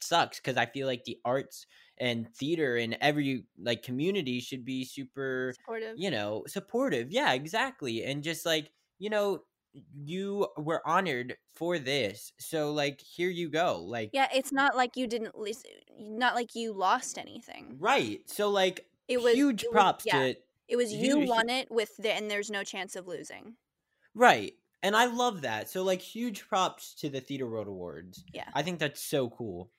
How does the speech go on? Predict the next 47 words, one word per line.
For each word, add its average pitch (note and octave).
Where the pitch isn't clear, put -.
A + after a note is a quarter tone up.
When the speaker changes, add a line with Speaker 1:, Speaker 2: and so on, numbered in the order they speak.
Speaker 2:
Yeah, F3
I C4
agree, A#3
honestly. F#3+
Um, G#3
and A#3
Michael C4+
Cerveris, C#4+
who, A3+
who, A3
who A3
was G#3
one G#3
of G3
our F#3+
past G3+
guests F#3+
who G#3
played G3+
my F#3
dad F3
in F#3+
Fun G3+
Home, A#3
he D4+
was D#4
also, B3+
he B3+
also B3+
won G3
that E3+
award. F3
Um, G#3+
and G#3+
he A#3+
told A#3
me G#3+
that, G3
um, G3
it G#3+
was G3+
one B3+
of B3+
the B3+
most A3+
meaningful A#3+
awards G3